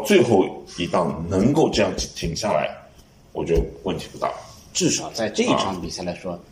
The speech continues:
Speaker 2: O L在最后一个 drive 中能表现成这个样子，
Speaker 1: 嗯。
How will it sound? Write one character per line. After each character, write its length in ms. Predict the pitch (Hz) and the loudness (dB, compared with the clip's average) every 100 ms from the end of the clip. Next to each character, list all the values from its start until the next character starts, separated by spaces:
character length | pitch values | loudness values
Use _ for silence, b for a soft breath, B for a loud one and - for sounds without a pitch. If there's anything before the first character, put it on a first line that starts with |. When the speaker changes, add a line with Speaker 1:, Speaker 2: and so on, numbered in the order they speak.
| - | -8
Speaker 2:
O 160 | 120 127 | 2 4
L 120 | 113 | 4
在 120 | 110 120 | 2 -2
最 220 | - 147 | -2 0
后 100 | 131 | 0
一 60 | |
个 80 | 110 | 0
drive 240 | 101 104 101 | 0 0 0
中 160 | 110 | -4
能 240 | 101 117 110 - - | -2 -4 -6 -12 -8
表 140 | - 87 | -4 -4
现 160 | 123 | -4
成 220 | 110 101 98 | -6 -6 -2
这 160 | 127 | 0
个 60 | 101 | 0
样 180 | 87 80 | 0 -2
子， 160 | 73 | -4
Speaker 1:
嗯。 120 | - | -12